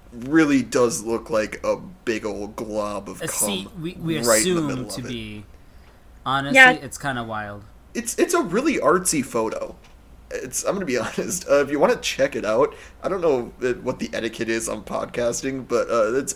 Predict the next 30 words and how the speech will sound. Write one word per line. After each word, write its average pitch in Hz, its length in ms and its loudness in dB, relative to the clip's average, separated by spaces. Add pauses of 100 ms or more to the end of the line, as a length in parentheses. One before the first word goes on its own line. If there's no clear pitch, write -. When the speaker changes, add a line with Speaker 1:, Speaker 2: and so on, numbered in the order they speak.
Speaker 1:
at - 280 -2
Semen 117 640 -2
Cooking, 131 500 -6 (720)
uh, 107 320 4
<laughs> 117 140 -2
on 123 180 -4
Twitter. 131 500 0 (680)
Uh, - 100 -18 (160)
it's 131 340 0
a 156 80 4
very 147 380 2
tasteful 139 560 0
photo 131 420 2
of 143 160 -2
semen 127 460 -2
and 120 140 -6
balsamic. 135 680 -6 (1040)
Speaker 3:
Why 240 160 0
do 277 60 2
I 311 100 0
feel 285 160 -4
like 262 140 -2
we're 247 100 4
gonna 254 160 2
be 254 120 0
liable 220 600 -2
for, 226 140 -8
like, 208 180 -4
emotional 196 500 -6
damage? 185 600 -10